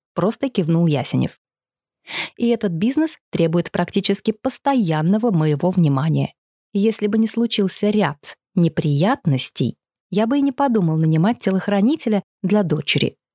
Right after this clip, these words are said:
В конце концов, до сегодняшнего дня Вика спокойно без него обходилась. Правда, мои водители снабжены пистолетами, но это так, на всякий, как говорится, пожарный. Воспользоваться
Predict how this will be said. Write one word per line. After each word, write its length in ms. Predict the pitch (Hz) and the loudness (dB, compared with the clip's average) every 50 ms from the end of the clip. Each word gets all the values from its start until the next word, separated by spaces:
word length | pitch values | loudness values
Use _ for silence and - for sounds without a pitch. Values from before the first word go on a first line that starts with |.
| _ _ _ _ _ - | _ _ _ _ _ -18
В 80 | - | -8
конце 320 | - - 190 190 - 202 190 | -4 -4 -2 0 0 -2 -2
концов, 500 | - 196 190 196 - - 240 247 - _ _ _ _ - | 0 0 -2 -2 0 0 -2 -2 -4 _ _ _ _ -2
до 100 | 180 196 | -2 -2
сегодняшнего 760 | 190 - 202 185 196 185 170 175 170 - - 175 165 175 175 | 0 0 0 0 0 0 0 0 -2 0 0 0 0 0 0
дня 260 | 180 214 247 285 262 | 0 0 0 0 0
Вика 280 | 180 170 226 240 - 240 | 0 -2 -2 -2 -2 -4
спокойно 580 | - - - 262 269 - - 185 175 165 160 | -6 -4 -4 -6 -4 -2 -2 0 0 2 0
без 160 | 151 147 151 - | 0 0 0 0
него 280 | 160 156 156 196 220 | 0 2 2 2 0
обходилась. 760 | 233 208 - - 147 139 135 - 131 131 - - - - - _ _ _ _ _ _ _ _ _ _ _ _ _ - | 0 0 -2 -2 -2 0 0 -2 -2 -4 -4 -6 -8 -10 -12 _ _ _ _ _ _ _ _ _ _ _ _ _ -4
Правда, 300 | - 294 302 277 277 302 | -2 -2 -2 0 0 0
мои 260 | 285 294 294 294 285 | 2 2 2 0 0
водители 500 | 254 285 285 254 277 285 - 254 240 254 | 0 0 0 0 0 -2 -2 -2 -2 -2
снабжены 500 | 247 - 254 254 240 240 269 262 269 254 | 0 0 0 0 0 0 0 0 0 0
пистолетами, 840 | - 262 240 - - 277 277 294 349 370 359 - 196 165 156 151 147 - - _ _ - | -2 -4 -6 -4 -2 -2 0 2 2 0 0 0 0 0 0 0 -2 -6 -20 _ _ -2
но 100 | 311 349 | 0 0
это 220 | 330 320 - 302 | 0 0 -2 -4
так, 380 | - - - - 135 - - - _ - | -4 -4 -6 -6 -6 -10 -12 -16 _ 0
на 120 | 208 220 | 0 0
всякий, 720 | 214 - - - 320 339 381 359 - - 320 311 311 311 302 | 0 -2 -6 -4 -2 0 0 -2 -2 -2 0 0 0 0 -2
как 240 | - - 240 240 | -2 -2 -2 0
говорится, 520 | 220 196 202 196 196 202 202 - - - 180 | 0 0 0 0 0 0 -2 -4 -2 -4 -4
пожарный. 600 | - - 165 143 143 135 135 135 131 131 - - _ _ _ _ _ _ _ _ _ _ _ _ _ _ _ - | -2 0 0 0 2 0 0 0 0 -2 -2 -2 _ _ _ _ _ _ _ _ _ _ _ _ _ _ _ -4
Воспользоваться 760 | 226 254 269 - - - 254 247 220 233 214 226 220 - - | -4 -4 -4 -4 -4 -2 -2 0 0 0 0 -2 -2 -4 -6